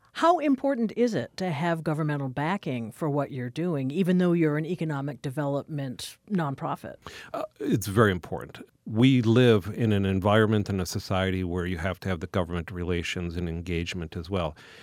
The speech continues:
Speaker 2: And that's whether it's from the governor's office to the Wisconsin Department of Natural Resources or the Wisconsin Economic Development Corporation, which we're very close partners with as well.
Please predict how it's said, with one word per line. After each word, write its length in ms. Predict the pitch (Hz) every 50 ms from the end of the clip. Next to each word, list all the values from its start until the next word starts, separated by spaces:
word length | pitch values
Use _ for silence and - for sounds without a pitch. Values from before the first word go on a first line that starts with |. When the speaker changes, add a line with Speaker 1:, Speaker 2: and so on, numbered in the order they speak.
| - - - _
Speaker 2:
And 180 | - 90 92 101
that's 240 | 110 113 107 - -
whether 300 | 110 101 95 98 98 95
it's 120 | 87 -
from 140 | - 101 90
the 80 | 82 87
governor's 460 | 95 117 123 127 131 120 117 101 -
office 580 | 98 98 101 - - 104 98 98 - - - - -
to 340 | - - 107 98 92 92
the 60 | 92 90
Wisconsin 500 | 90 87 - - 95 98 95 - - 95
Department 420 | 92 87 - 101 95 90 87 87
of 60 | 90
Natural 300 | 92 87 87 - - 80
Resources 800 | 101 131 147 - - - 123 123 120 - - 120 117 113 101 107
or 120 | 117 113 110
the 80 | 113
Wisconsin 520 | 113 98 - - 113 101 101 - 110 98 -
Economic 440 | - - - 110 107 101 101 95 -
Development 360 | 98 107 110 117 107 104 -
Corporation, 560 | - - 82 76 - 80 76 78 - - 90
which 220 | 85 82 - - -
we're 180 | 104 95 90 - - - - - - _ -
very 320 | 104 95 120 127 131 127
close 340 | - - - 110 101 98 -
partners 680 | - _ - - 107 104 87 90 98 92 87 85 80 85
with 320 | 90 90 92 85 - -
as 160 | 92 82 78 87
well. 360 | 101 127 127 98 78 71